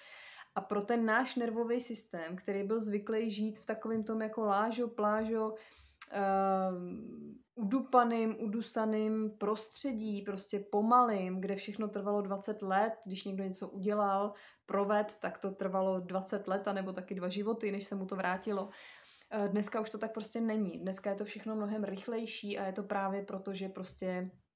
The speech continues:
my vlastně bydlíme na bytosti, která už vůbec není v tom místě,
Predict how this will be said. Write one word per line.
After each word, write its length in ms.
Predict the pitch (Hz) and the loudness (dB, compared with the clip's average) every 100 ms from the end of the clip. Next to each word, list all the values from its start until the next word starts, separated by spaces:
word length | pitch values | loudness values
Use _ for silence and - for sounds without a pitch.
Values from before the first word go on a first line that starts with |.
| _ _ _ _ _ - | _ _ _ _ _ -2
my 480 | 202 226 254 254 - _ | 4 4 4 0 -12 _
vlastně 260 | 214 208 233 | -4 -2 0
bydlíme 600 | 190 208 220 247 226 226 | 0 0 2 2 2 2
na 320 | 190 208 208 175 | 0 -4 -8 -4
bytosti, 840 | 180 220 254 254 - 202 190 202 - | -2 4 6 4 0 -6 -6 -6 -2
která 420 | 220 208 196 190 | 4 6 6 2
už 300 | 214 190 - - - 180 | -2 -8 -10 -12 -8 -2
vůbec 540 | 254 262 269 262 - - - | 4 8 6 6 -6 -16 -2
není 300 | 214 226 254 | 2 4 2
v 60 | 254 | 2
tom 220 | 247 208 | 0 0
místě, 640 | 196 196 - 185 175 202 | -2 -6 -2 0 0 -4